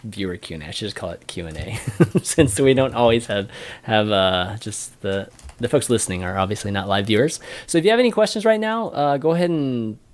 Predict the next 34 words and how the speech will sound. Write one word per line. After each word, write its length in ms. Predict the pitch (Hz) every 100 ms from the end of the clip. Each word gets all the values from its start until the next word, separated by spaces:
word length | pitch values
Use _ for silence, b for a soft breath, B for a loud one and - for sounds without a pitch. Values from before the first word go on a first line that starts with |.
| - -
post 300 | 127 123 120
those 140 | 110
questions 360 | - 117 117 -
in 140 | 107
the 60 | 98
Twitch 260 | 120 -
chat, 220 | - 151 160
and 100 | 107
we'll, 300 | 104 101 - _
we'll 280 | - - 110
f-, 200 | - - - - -
answer 380 | 127 123 147
any 240 | 139 139 139
that 160 | 123
we 80 | 113
see. 360 | - 135 147 196 B B 135
And 60 |
for 40 | 156
those 200 | 160 151
of 20 |
you 160 | 147
listening 420 | 147 196 147 127 117
on 80 |
iTunes 380 | 110 107 117 107
or 60 | 107
whatnot, 360 | 101 101 95
go 120 | - 135
ahead 160 | 170
and 200 | 147 120
email 300 | 131 131 110
those 240 | 101 95 -
for 100 | 98
next 360 | 98 107 -
week 260 | 95 90